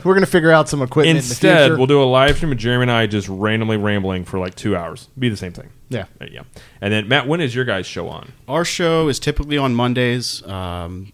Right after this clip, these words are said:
Speaker 3: our last show came out, I guess it would be last Monday. And honestly, I don't, oh, we did top ten Disney songs.
Speaker 2: Okay.
Speaker 3: Was
Speaker 2: Ooh,
Speaker 3: our
Speaker 2: nice.
Speaker 3: last episode. So if you wanna check that out, you can find us on iTunes and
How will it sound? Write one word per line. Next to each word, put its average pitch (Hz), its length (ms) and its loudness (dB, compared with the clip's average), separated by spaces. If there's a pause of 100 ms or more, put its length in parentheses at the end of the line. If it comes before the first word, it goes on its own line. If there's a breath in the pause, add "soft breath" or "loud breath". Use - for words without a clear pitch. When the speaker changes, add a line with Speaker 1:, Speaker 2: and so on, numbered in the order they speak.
Speaker 3:
our 110 80 -10
last 139 280 -2
show 117 420 -4 (100)
came 110 260 -10
out, 95 320 -8
I 98 80 -14
guess 85 200 -12
it 107 40 -12
would 95 100 -14
be 90 80 -16
last 92 520 -12
Monday. 90 500 -12 (360 soft breath)
And 85 260 -14
honestly, 151 340 -6
I 117 80 -4
don't, 113 480 -12
oh, 127 120 -2
we 120 100 -6
did 113 160 -8
top 120 200 -10
ten 113 180 -10
Disney 92 300 -12
songs. 76 540 -14 (300)
Speaker 2:
Okay. 156 180 -6
Speaker 3:
Was 139 220 -4
Speaker 2:
Ooh, 95 40 -10
Speaker 3:
our 92 160 -8
Speaker 2:
nice. 90 300 -16
Speaker 3:
last 95 540 -12
episode. 92 580 -12 (240 soft breath)
So - 140 -8
if 107 80 -6
you 117 40 -6
wanna 113 120 -4
check 107 220 -8
that 104 180 -8
out, 104 260 -10 (200)
you 104 140 -16
can 101 120 -14
find 98 300 -12
us 92 180 -12
on 92 380 -14
iTunes 110 840 -8
and 80 280 -14